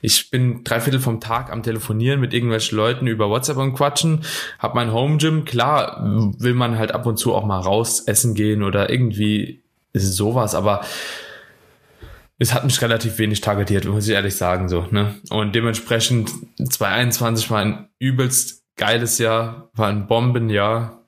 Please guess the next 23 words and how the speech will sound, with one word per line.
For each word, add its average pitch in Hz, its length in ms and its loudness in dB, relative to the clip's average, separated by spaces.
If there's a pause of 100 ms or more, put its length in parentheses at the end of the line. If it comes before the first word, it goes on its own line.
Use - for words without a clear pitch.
Ja, 107 420 0 (120)
wenn 107 140 2
ich 104 100 2
da 107 160 2
so 110 120 2 (120)
drauf 110 240 0
zurückblicke 113 520 -2
und 104 460 0
ich - 180 0
weiß, 107 280 0
dass 101 180 -4
zweiundzwanzig 104 680 0
halt 98 120 0
das 101 120 0
Ganze 107 280 0
nochmal 107 280 2
übertreffen 104 540 0
wird 104 180 2
und 90 60 0
das 95 140 0
ist 110 160 0
halt 98 120 0
eben 98 320 -2